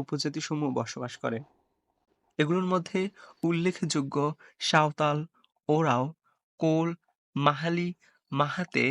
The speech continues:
করা, গরাইত ও খারিয়া।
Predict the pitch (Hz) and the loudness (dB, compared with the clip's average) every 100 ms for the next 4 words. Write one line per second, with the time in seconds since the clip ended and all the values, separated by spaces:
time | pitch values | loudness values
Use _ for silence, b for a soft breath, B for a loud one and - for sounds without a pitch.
0 | 156 _ _ _ _ _ _ - 170 151 | -2 _ _ _ _ _ _ 4 4 4
1 | 127 165 _ _ - 135 135 135 160 170 | 2 0 _ _ -10 0 4 4 2 -4
2 | - - 139 143 165 _ _ _ - - | -14 -6 -2 -2 -6 _ _ _ -20 -6
3 | 151 127 113 | -2 -2 -4